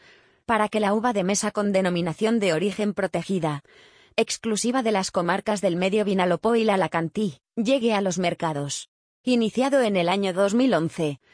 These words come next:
este plan de seguridad ha ido mejorando y reforzándose con más efectivos cada año, hasta llegar a más de ciento cincuenta. La seguridad ciudadana es clave,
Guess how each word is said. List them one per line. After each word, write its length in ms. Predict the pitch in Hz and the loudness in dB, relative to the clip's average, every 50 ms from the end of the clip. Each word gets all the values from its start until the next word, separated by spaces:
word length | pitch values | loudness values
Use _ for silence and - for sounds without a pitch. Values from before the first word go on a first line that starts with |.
| - _ - - - _ _ _ _ _ | -20 _ -20 -20 -20 _ _ _ _ _
este 300 | - 269 254 - 247 240 | -4 -2 -2 -2 -2 0
plan 240 | 214 214 214 220 208 | 0 2 2 2 2
de 80 | 202 | 0
seguridad 580 | 190 - 202 180 180 175 160 160 165 190 208 196 | 0 0 -2 0 0 0 0 2 0 0 0 0
ha 80 | 208 | 0
ido 240 | 202 214 185 208 202 | 0 2 2 2 2
mejorando 640 | 196 185 175 - 165 160 175 190 202 196 185 180 175 | 0 0 -2 0 0 0 2 2 2 2 2 2 0
y 80 | 175 | 0
reforzándose 800 | 180 202 196 - 196 185 165 - 226 247 247 247 233 - 233 226 | 0 -2 -2 -2 -2 -6 -4 -2 -2 0 0 0 -2 -2 -2 -2
con 180 | - 185 185 175 | 0 0 0 0
más 220 | 180 202 202 - | 0 -2 -2 -2
efectivos 580 | 208 - 175 - - - 226 208 196 196 - - | -4 -4 -4 -6 -4 -2 -2 0 0 0 -2 -2
cada 300 | - 202 202 185 180 160 | -4 -2 0 0 0 0
año, 400 | 160 160 156 151 147 151 147 - _ _ - - - - _ - | 0 0 -2 -4 -4 -6 -10 -14 _ _ -20 -20 -20 -20 _ -4
hasta 300 | 226 226 214 - 226 220 | -2 -2 -2 0 -2 0
llegar 340 | 185 202 185 190 226 233 247 | 0 0 0 0 0 0 2
a 80 | 226 | 0
más 200 | 196 202 208 208 | 0 0 0 0
de 120 | - 180 - | -2 -4 -4
ciento 320 | - 208 208 202 202 180 | -2 -2 -2 0 -2 -2
cincuenta. 640 | - 202 180 165 - 170 160 160 147 - 147 151 143 _ _ _ _ _ _ _ - | 0 0 -2 0 0 0 0 0 -2 -4 -6 -8 -10 _ _ _ _ _ _ _ -2
La 180 | 226 240 233 | 0 0 0
seguridad 540 | 220 - 220 190 202 208 277 262 196 233 262 - | 0 0 -2 0 0 0 0 2 2 0 0 0
ciudadana 640 | - - 240 220 175 180 165 190 196 214 208 170 180 | -2 -2 -2 0 0 0 0 0 0 0 2 0 0
es 160 | 202 208 - | 0 -2 -4
clave, 460 | - - 190 190 185 170 160 151 151 | -4 -2 0 0 2 2 0 -2 -2